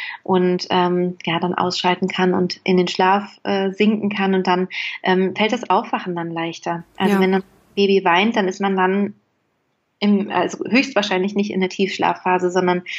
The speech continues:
Speaker 1: das Unbewusste hat sich dann sozusagen schon, hat es dann schon mitgekriegt, dass das
Speaker 2: Ja.
Speaker 1: Kind jetzt langsam unruhig wird und hat dann schon mal eine leichtere Schlafphase, äh, eingeläutet,
Speaker 2: Das
Speaker 1: sozusagen.
Speaker 2: klingt äußerst hilfreich. <laughs> Ähm,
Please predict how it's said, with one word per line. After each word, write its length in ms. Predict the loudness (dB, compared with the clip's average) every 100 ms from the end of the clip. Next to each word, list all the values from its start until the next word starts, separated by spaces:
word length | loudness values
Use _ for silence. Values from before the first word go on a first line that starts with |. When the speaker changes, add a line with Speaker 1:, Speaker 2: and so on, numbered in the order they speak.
| -10 -8
Speaker 1:
das 160 | -6 -2
Unbewusste 520 | 2 2 2 0 0
hat 140 | -2
sich 140 | -2 0
dann 180 | 2 2
sozusagen 560 | 0 -2 0 2 2
schon, 380 | 2 0 2 2
hat 120 | -2
es 120 | -2
dann 160 | -4 -4
schon 240 | -2 0
mitgekriegt, 560 | 0 0 -4 -4 -6 -4
dass 120 | -8
das 120 | -2
Speaker 2:
Ja. 100 | 2
Speaker 1:
Kind 160 | 2 2
jetzt 140 | -4 -8 _
langsam 180 | -4 0 2
unruhig 420 | 2 2 2 0
wird 180 | -2 -2
und 200 | -6 -8
hat 80 | -4
dann 200 | -2 -2
schon 200 | -2 0
mal 280 | 0 0 -2 -8 -8 -8 -8 -6
eine 240 | 2 4
leichtere 480 | 4 4 0 -2 -2
Schlafphase, 760 | -2 -2 -2 -4 -4 -4 -2 0 0 0
äh, 120 | -2 0
eingeläutet, 760 | 0 0 0 -2 -4 -8 -12 -10
Speaker 2:
Das 0 |
Speaker 1:
sozusagen. 320 | -4 0 0 0
Speaker 2:
klingt 320 | -2 -2 -6 -2
äußerst 320 | 0 0 -2
hilfreich. 520 | -2 -6 0 2 2 2
<laughs> 40 | 0 0 0 -2 -2 0 -2 0 -4 -4 -4 -4 -4 -6 -6 -8 -6 -4 -2 -2 -6 -2
Ähm, 320 | 2 2 2